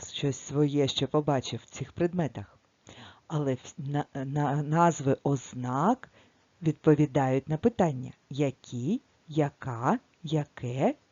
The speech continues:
"які?". Давай прослухаємо та відгадаємо загадку, добре?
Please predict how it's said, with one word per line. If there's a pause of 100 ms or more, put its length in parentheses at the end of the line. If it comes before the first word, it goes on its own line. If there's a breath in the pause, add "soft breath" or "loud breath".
"які?". (3000)
Давай
прослухаємо
та
відгадаємо
загадку,
добре?